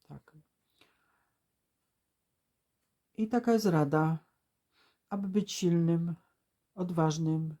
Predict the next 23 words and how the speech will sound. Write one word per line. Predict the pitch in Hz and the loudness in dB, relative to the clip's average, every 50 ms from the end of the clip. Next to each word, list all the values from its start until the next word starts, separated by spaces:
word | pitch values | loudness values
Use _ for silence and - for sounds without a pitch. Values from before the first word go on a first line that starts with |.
| _ _ | _ _
panować | - 175 180 170 165 156 170 165 160 - | -6 -2 0 0 0 2 0 0 -2 -2
nad | 165 156 156 151 - | -4 -4 -4 -4 -6
wszystkim, | - - 160 160 - - - - 165 160 165 165 - _ _ _ _ _ _ _ _ _ _ _ _ _ _ _ _ _ _ _ _ _ _ _ _ _ _ - | -8 -10 -10 -10 -10 -12 -8 -6 -6 -4 -4 -6 -10 _ _ _ _ _ _ _ _ _ _ _ _ _ _ _ _ _ _ _ _ _ _ _ _ _ _ -4
e, | 143 143 143 143 143 143 143 143 143 143 143 143 147 - _ _ _ 151 | -4 -2 -2 0 0 0 0 -2 -2 -4 -6 -8 -12 -16 _ _ _ -4
nie | 151 170 175 | -2 -2 0
dać | 165 180 175 170 - | 2 0 0 -2 -4
sobą | - - - 170 160 160 175 170 165 | -8 -8 -4 -2 -2 0 0 0 0
kontro-, | - 180 175 170 165 165 170 170 170 165 165 | 0 -2 -4 -4 -4 -4 -2 -2 0 0 0
nie | 170 180 175 | 0 0 0
dać | 180 175 170 - | 0 -2 -2 -4
sobą, | - - 170 165 175 175 175 - | -6 -4 -2 0 0 0 0 -2
żeby | 151 151 170 160 170 | -2 -2 0 0 -2
ktoś | 165 - - 180 170 - - 175 160 156 | -2 -2 -4 -4 -4 -6 -6 -8 -8 -6
tobą | - 170 160 156 165 170 | -6 -6 -2 -2 0 0
kont-, | 165 - 190 180 170 - 180 170 - - | 0 0 0 0 0 -4 -6 -8 -8 -6
tobą, | - 175 170 170 165 160 165 - | -6 -4 -2 -2 0 -2 -2 -2
e, | - 156 156 151 147 147 - _ _ - _ _ _ _ _ - - - - 151 | 0 0 0 0 0 -2 -6 _ _ -20 _ _ _ _ _ -20 -14 -8 -4 -2
e, | 151 151 147 151 151 151 | 0 0 2 2 2 2
jakby | 151 151 147 151 156 165 | 2 2 2 2 2 2
rządził, | 160 190 180 165 160 147 143 151 156 156 | 4 4 4 4 4 2 0 0 0 2
jakby | 156 156 156 151 151 156 147 165 160 165 160 160 160 160 160 160 - _ _ _ | 2 2 0 0 -2 -2 -2 0 0 0 0 0 0 0 -2 -4 -6 _ _ _
kontrolował | - 185 190 180 185 185 185 165 160 156 143 156 151 143 | -2 -2 -2 0 0 2 2 4 4 2 2 0 -2 -4
ciebie. | - - 156 143 147 156 156 156 160 165 | -4 -4 -4 -4 -2 -2 -2 -2 -4 -6